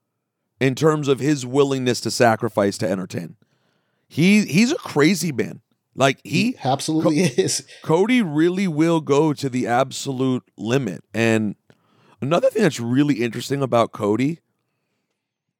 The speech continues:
Speaker 1: like, you know, we, everyone knows how I feel and how I think most people feel about the tattoo.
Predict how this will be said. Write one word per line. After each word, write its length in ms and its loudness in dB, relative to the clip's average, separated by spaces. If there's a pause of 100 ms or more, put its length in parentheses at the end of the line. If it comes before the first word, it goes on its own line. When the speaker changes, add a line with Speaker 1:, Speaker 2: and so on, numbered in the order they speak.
(200)
Speaker 1:
like, 280 2
you 120 0
know, 280 2
we, 200 -2 (380)
everyone 480 2
knows 560 4
how 200 2
I 180 4
feel 360 -2
and 80 -4
how 220 -4
I 120 -4
think 160 -6
most 260 -2
people 220 -6
feel 260 -4
about 180 -2
the 80 -10
tattoo. 480 -4